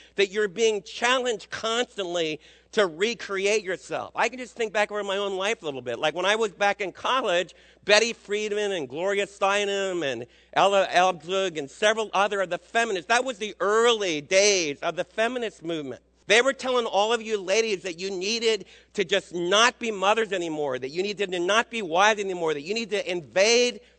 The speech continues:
the marketplace, okay? And I remember having debates among believers, "What in the world are godly women gonna do?" And it's gonna be the end of the family, the end of marriage as we know. It wasn't the end of marriage and end of family as we know it. Here you are.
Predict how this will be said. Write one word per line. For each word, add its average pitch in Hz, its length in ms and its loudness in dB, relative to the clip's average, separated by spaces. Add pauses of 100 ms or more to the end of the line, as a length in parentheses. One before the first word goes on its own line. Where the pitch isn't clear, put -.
(120)
the 208 100 4
marketplace, 180 880 0
okay? 196 480 -2 (400)
And 160 80 4
I 214 60 2
remember 240 400 4
having 202 300 2
debates 190 540 -2
among 208 240 -4
believers, 196 440 -6
"What 214 160 2
in 202 80 -6
the 214 80 -6
world 202 320 -4
are 190 80 -4
godly 190 400 0
women 196 320 -4
gonna 196 160 -2
do?" 190 380 -2
And 135 160 -4 (180)
it's 180 160 -4
gonna 214 160 -4
be 214 100 -6
the 202 220 -6
end 208 220 0
of 202 100 -4
the 196 80 -6
family, 196 460 -4
the 165 160 -4
end 196 160 -2
of 185 80 -4
marriage 190 320 -4
as 180 100 -12
we 196 140 -6
know. 202 240 -4
It 220 180 -4
wasn't 240 380 -4
the 208 160 -14
end 185 360 0
of 156 80 -4
marriage 151 460 -2
and 143 160 -8
end 147 200 -4
of 147 100 -8
family 139 340 -6
as 120 60 -12
we 131 80 -10
know 127 160 -6
it. 110 80 -12
Here 196 140 -4
you 214 180 0
are. 190 320 2